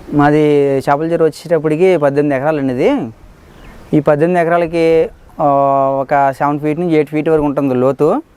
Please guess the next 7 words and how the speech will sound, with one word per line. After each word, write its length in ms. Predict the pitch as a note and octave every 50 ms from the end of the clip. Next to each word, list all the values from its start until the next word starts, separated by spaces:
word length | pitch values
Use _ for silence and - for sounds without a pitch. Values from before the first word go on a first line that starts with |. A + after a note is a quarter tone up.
| _ - - - -
మేము 200 | F3 E3 E3 D#3+
వచ్చేసి 340 | D#3 D3 - - - - F#3+
ఎకరానికి 1040 | F#3+ F#3 F3+ F3 E3 D3+ D#3 D#3+ F3 F3 E3+ D#3 F3 E3+ E3+ E3 D#3+ D#3+ D#3 D#3 - - - - _ _ _ _ - _ - - - - - -
ఒక 120 | D#3 C#3+
ఐదు 320 | D3+ D3 D3 D3 D3 D3+ D#3
వందల 520 | D3+ D#3+ E3 F3 E3+ E3 D#3+ D#3 D3+ D#3 - -
బొచ్చులు, 520 | C#3+ C#3 C3+ - - F3+ F3 F3 E3 E3